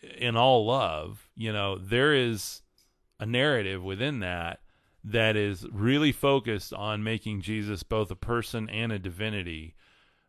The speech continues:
uh, and strips away the esoteric message. If you guys joined on my Sunday live stream,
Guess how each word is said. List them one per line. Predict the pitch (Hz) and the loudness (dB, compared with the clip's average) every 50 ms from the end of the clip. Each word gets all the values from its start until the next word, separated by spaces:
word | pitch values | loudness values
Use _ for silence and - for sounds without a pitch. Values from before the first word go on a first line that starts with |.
| _ _ - | _ _ -6
uh, | 110 107 104 98 95 98 - - | -2 0 0 0 0 -2 -4 -4
and | - 107 104 101 98 98 95 95 - - _ - | -2 -2 0 0 -2 -4 -6 -10 -14 -18 _ -16
strips | - - - - - 170 190 185 - - | -12 -8 -6 -2 2 4 4 4 2 2
away | 147 131 117 127 139 139 | 2 4 6 6 4 4
the | 120 107 107 104 | 2 0 0 0
esoteric | 107 113 - - 113 104 - - 110 110 104 95 87 - - | 0 -2 -2 -4 -4 -6 -4 -4 -4 -2 -2 -4 -6 -8 -8
message. | 104 107 104 - - 92 85 82 | -8 -8 -6 -6 -8 -8 -8 -8
If | 90 82 - | -10 -8 -8
you | 117 | -4
guys | 104 117 113 107 90 | -2 0 0 -2 -2
joined | - - 113 107 113 113 110 107 | -4 -4 -2 -2 -2 -2 -2 -2
on | 104 98 | -2 -2
my | 95 92 92 90 | -2 -4 -4 -6
Sunday | - - - - 117 117 117 110 101 95 90 | -6 -8 -6 -4 -2 -2 -2 -2 -2 -2 -2
live | 90 90 87 87 87 87 85 | -2 -4 -4 -4 -4 -6 -8
stream, | - - - 101 92 87 87 87 | -8 -8 -8 -6 -6 -6 -8 -10